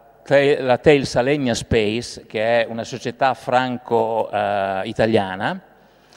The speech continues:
eh, è stata incaricata dall'esa proprio dello studio di due moduli, eh, fondamentali di questa stazione spaziale. Il primo è,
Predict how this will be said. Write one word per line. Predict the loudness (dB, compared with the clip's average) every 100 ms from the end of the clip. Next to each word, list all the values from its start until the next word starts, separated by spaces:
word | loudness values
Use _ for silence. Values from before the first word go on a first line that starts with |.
| -20 _ _ _ _ _ _ _ _ _ _ -16 -4
eh, | 2 4 4
è | 2
stata | 2 2
incaricata | 0 0 0 2 2 4
dall'esa | 4 2 2 0 -2 -2
proprio | 0 0 0 -2
dello | -2 2 4 4
studio | 0 -2 -2 -6
di | -10 -4
due | 0 4
moduli, | 4 2 -2 -6 -6 -6 -8
eh, | -6 -4
fondamentali | -2 0 0 0 2 2 4 2 -4
di | -6
questa | -6 -6 -8 -12
stazione | -10 -10 -8 -10
spaziale. | -8 -10 -8 -8 -8 -10 -12 -12
Il | -16 -4
primo | -2 0 2 4
è, | 4 0 0 -2 -6